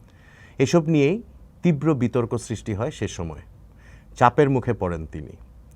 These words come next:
সাত মার্চ ভাষণের প্রসঙ্গ নিয়ে জাতীয় সংসদে যে আলোচনা হয়েছিল,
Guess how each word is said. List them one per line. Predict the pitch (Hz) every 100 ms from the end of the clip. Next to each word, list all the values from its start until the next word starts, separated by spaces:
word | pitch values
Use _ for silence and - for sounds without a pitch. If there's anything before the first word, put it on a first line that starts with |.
| - -
সাত | - 117 -
মার্চ | 120 123 -
ভাষণের | 95 90 - 135 135
প্রসঙ্গ | 131 127 151 147 135
নিয়ে | 101 95 175 - - - - -
জাতীয় | - 117 - 151
সংসদে | - 151 139 156 143
যে | 123 107
আলোচনা | 104 131 - 139
হয়েছিল, | 110 113 107 101 90